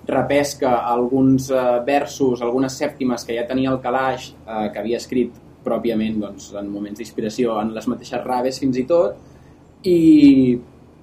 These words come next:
i a partir d'aquí va avançant i es va gestant i es va generant, ehm, ja amb aquesta pregunta de rerefons. És a dir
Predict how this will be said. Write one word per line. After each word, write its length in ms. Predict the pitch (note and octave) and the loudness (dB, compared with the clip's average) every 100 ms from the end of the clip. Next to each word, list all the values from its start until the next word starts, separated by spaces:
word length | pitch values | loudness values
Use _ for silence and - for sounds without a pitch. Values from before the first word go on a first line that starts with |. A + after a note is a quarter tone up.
| - - - - | -20 -20 -18 0
i 300 | D3+ D3 C#3+ | 6 10 10
a 60 | C#3 | 8
partir 240 | C#3 C#3 | 4 2
d'aquí 240 | D3+ F3+ F3+ C3 | 0 4 4 4
va 120 | D#3+ | 4
avançant 640 | D#3+ D#3 C#3+ F3 E3+ F3 G#3+ G#3+ - - | 4 2 0 0 0 -2 -6 -10 -10 0
i 100 | C3 | 2
es 100 | C3 | 4
va 60 | C3+ | 0
gestant 380 | C#3 - D3+ D3+ | -2 0 2 4
i 60 | |
es 80 | A#2+ | 0
va 100 | B2+ | -2
generant, 520 | C3 D3 D3 D3+ E3 F3+ | -4 -2 2 4 2 -2
ehm, 360 | C3 B2 A#2+ A#2+ A2+ A#2 - | -4 -4 -2 -4 -6 -10 -2
ja 120 | C#3 | 2
amb 120 | D#3 E3 | 2 2
aquesta 300 | D3 - C#3+ | -2 -4 -4
pregunta 640 | C#3 B2+ D3 C#3+ C#3+ D3+ E3+ | -2 2 2 2 4 2 2
de 120 | C#3 | -2
rerefons. 580 | B2 G#2+ B2 A#2+ A2 G#2+ | -4 -6 0 0 -2 -6
És 60 | A#2+ | -6
a 60 | |
dir 180 | A#2 A2+ | -4 -8